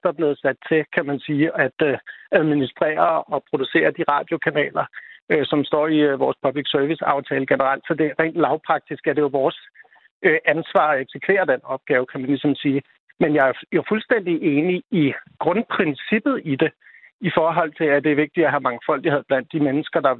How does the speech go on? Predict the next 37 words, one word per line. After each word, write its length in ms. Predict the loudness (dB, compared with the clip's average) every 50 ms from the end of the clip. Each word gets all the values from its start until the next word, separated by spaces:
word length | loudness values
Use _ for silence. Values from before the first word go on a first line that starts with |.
| -2 -2
vælger, 260 | 0 0 2 0 0 -2 -4 _ _ _ _ _ _ _ _ _ 0
øh, 140 | 0 2 2
musikken. 460 | 2 0 -2 -2 -4 -4 -2 0 2
Og 100 | 2 2
det 60 | 2 2
er 80 | 0 0
jo 60 | 0 -2
faktisk 200 | -2 0 0 0
også 200 | 0 0 0 -2
noget 160 | 0 0 0
af 80 | 0 0 -2
det, 80 | -4 -2 0 0
som 120 | 0 0 -2 -4 -14 _ _ _ _ _ _ _
jeg 120 | -2 -2 -2 0
tror 200 | -2 -2 -2 -2 0 -2
generelt, 400 | 0 0 0 0 0 -2 -2 -2 -6 -8
vi 40 |
kommer 220 | -4 -4 -4 -4 -4
til 120 | -2 -2
at 120 | -2 -2 -4
kigge 160 | -6 -2 0
meget 260 | 0 2 2 0 0 0 -2
på 220 | -2 -2 -2 -6 -10 _ _ _ _ _ _ _ -6 -2
i 60 | 0
det 120 | 0 2
hele 220 | 2 2 0 0 0 0
taget, 220 | -2 -2 -2 -2 -4
altså 160 | -2 -2 -2
mangfoldighed 760 | -2 -2 -4 -4 -4 -4 -4 -2 -2 -4 -4 -2 -2 -4 -6 _ -6
sådan, 300 | -2 -2 0 -2 -2 -8 _ _ _ _ _ _ _ _ 0
øh, 220 | 0 2 2 0 -4 _ _ _ -8 -4 -2
som 100 | -2 0
nævner 440 | 0 0 2 2 2 2 2 0 -2 -4 -8 -8
af 40 | -8 -8 -8
forskellige, 500 | -6 -2 -2 -2 0 0 -4 -4 -4 -6 -10 _ _ _ _ -20 -20 _ _ 0 2
øh, 140 | 2 2
typer. 400 | 0 -2 -4 -2 0 2 2 0